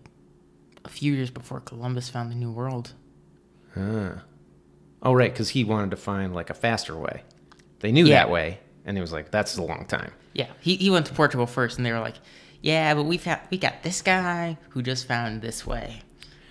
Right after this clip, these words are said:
Speaker 2: Okay,
Speaker 1: And
Speaker 2: so the Portuguese
Speaker 1: that's
Speaker 2: guy. When I,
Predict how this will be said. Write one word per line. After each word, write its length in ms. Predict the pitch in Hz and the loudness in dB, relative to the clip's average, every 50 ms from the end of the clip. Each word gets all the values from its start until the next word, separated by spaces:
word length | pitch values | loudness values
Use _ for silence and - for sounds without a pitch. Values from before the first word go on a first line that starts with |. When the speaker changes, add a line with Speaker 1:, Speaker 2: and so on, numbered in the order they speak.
| - - - - | -20 -16 -4 -2
Speaker 2:
Okay, 160 | 120 117 95 | 0 2 2
Speaker 1:
And 80 | 117 - | 0 2
Speaker 2:
so 80 | - | 2
the 80 | 123 123 | 2 8
Portuguese 460 | 123 180 156 - 107 98 - 135 - | 8 8 8 8 6 4 4 4 2
Speaker 1:
that's 60 | - | 0
Speaker 2:
guy. 120 | - - - - - - - - - - - - - - - - - - - | -4 -4 -6 -12 -18 -20 -18 -14 -8 -6 -6 -6 -6 -8 -10 -12 -14 -2 0
When 120 | 135 151 | 2 2
I, 100 | 170 - | 2 2